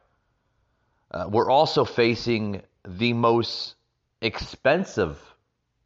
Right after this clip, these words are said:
times in America than ever. Um, I don't remember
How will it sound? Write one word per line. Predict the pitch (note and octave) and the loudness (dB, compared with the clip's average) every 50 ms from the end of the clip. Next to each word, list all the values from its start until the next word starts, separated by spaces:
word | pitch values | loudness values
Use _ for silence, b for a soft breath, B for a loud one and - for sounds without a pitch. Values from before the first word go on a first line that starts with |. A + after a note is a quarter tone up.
| _ _ _ - | _ _ _ -6
times | - G#2+ G2 F#2 E2+ D#2 D2 D2 D2 - - - | -2 0 2 2 2 0 -2 -6 -10 -12 -8 -6
in | F#2 F2+ | -2 -2
America | F2 E2 E2 D#2+ D#2 D#2 D2 - - C2+ C2 C2+ - _ _ _ _ | 0 0 2 2 2 2 0 0 -2 -4 -4 -6 -10 _ _ _ _
than | D2 E2+ E2+ C#2+ | -4 -4 -2 -2
ever. | C#2 D2 D2 - A#1 - - _ _ _ _ _ _ _ _ _ _ _ _ _ _ - | -2 -4 -6 -6 -8 -12 -12 _ _ _ _ _ _ _ _ _ _ _ _ _ _ -12
Um, | - E2+ D#2+ D2+ D2 D2 - _ _ _ _ _ _ _ _ _ _ _ _ _ _ _ _ _ _ _ _ _ _ _ _ _ _ _ _ _ _ _ _ | -8 -8 -6 -6 -8 -12 -16 _ _ _ _ _ _ _ _ _ _ _ _ _ _ _ _ _ _ _ _ _ _ _ _ _ _ _ _ _ _ _ _
I | - G#2 A#2 | 2 4 4
don't | B2 A#2 | 4 2
remember | A#2 A2+ G#2+ G#2+ G#2+ G#2 G2+ G2 G2 G2 F#2 F2 D#2+ C2+ | 0 0 2 2 2 2 2 2 2 2 2 0 -2 -8